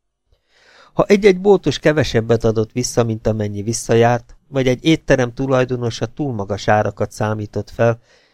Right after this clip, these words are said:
vagy egy csapos nem volt hajlandó részegeket kiszolgálni, a katonáknak rendszerint eszükbe jutott, hogy egyiptomi barátaik csődöt mondtak Egyiptom védelmében.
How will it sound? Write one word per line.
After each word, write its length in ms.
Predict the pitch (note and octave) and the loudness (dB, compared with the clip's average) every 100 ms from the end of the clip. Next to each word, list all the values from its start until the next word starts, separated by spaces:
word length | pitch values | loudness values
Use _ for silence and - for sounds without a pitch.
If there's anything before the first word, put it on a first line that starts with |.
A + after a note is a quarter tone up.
| _ | _
vagy 160 | - D3 | 2 4
egy 100 | C#3+ | 4
csapos 400 | - F3+ E3 C#3+ | 2 0 0 0
nem 180 | D#3 D3+ | -2 0
volt 200 | C3 - | 0 2
hajlandó 480 | A#2 A#2 A2+ A2+ | 2 2 0 0
részegeket 640 | A#2 A#2+ A2+ G#2+ A2 - G#2 | 0 0 0 -2 -2 -2 -4
kiszolgálni, 720 | - - A#2 A2+ A2+ A2+ A#2 A2+ _ _ _ | -6 -4 0 0 0 -2 -4 -10 _ _ _
a 120 | - - | -10 0
katonáknak 720 | D#3+ - D#3+ D3+ - E3 - | 0 2 0 0 0 -4 0
rendszerint 540 | C3+ C#3+ - D3 D3 | 0 0 -2 -2 -2
eszükbe 420 | D#3 - A2 A2 | -4 -4 -4 0
jutott, 400 | A2+ A#2 A#2 A2+ | 0 0 -2 -2
hogy 140 | - G#2 | -2 -2
egyiptomi 560 | - D#3 D3 - C#3 C3+ | 0 0 0 0 0 0
barátaik 560 | C3 B2+ B2+ - B2 | 0 0 -2 -2 -4
csődöt 460 | A#2+ - A#2+ G2+ F#2+ | -4 -2 0 -2 -6
mondtak 380 | G#2 G2+ G2 - | -8 -10 -8 -6
Egyiptom 500 | G#2 G#2+ - G#2 G2 | -6 -6 -8 -10 -8
védelmében. 760 | G2 G2 G2+ F#2+ F#2 A2 A2 | -8 -6 -8 -8 -12 -14 -18